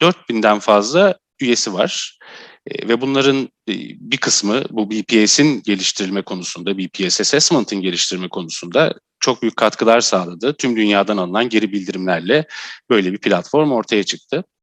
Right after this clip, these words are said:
İngiliz Farmakoloji Derneği ne yapar? Bundan bahsedecek olursak, tüm dünyadaki sağlık kurumlarının, okulların ve üniversitelerin reçete yazma becerilerini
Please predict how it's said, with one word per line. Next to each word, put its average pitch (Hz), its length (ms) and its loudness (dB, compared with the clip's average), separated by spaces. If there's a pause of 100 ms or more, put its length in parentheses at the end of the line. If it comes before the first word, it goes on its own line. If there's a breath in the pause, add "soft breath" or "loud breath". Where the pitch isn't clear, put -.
(500 loud breath)
İngiliz 170 360 0
Farmakoloji 170 480 2
Derneği 165 320 6
ne 175 40 6
yapar? 160 380 4
Bundan 143 280 0
bahsedecek 131 560 -2
olursak, 139 460 -4 (220)
tüm 170 200 2
dünyadaki 113 500 2
sağlık 123 360 2
kurumlarının, 98 760 -6
okulların 110 640 0
ve 113 120 2
üniversitelerin 107 840 -2 (220)
reçete 139 320 2
yazma 143 420 4
becerilerini 104 720 0